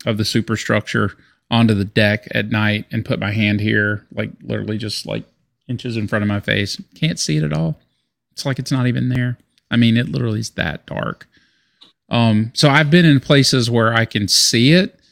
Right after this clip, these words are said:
but it's, it's, it's not quite the same, I think, um, because <laughs> you're moving,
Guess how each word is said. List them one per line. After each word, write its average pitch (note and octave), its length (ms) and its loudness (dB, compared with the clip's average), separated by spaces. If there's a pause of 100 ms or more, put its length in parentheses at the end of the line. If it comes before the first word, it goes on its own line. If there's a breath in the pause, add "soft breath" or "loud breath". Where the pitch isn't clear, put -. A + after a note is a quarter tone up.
(420)
but C3 220 2
it's, B2 220 0 (160)
it's, - 460 -2
it's C3 200 -2
not C3 300 2 (120)
quite A2 440 -2
the A2 80 -2
same, A2 580 0 (180)
I B2+ 60 -4
think, A#2 540 0 (600)
um, G#2+ 460 0
because - 400 2 (100)
<laughs> - 100 -20
you're A2+ 120 0
moving, A2+ 460 6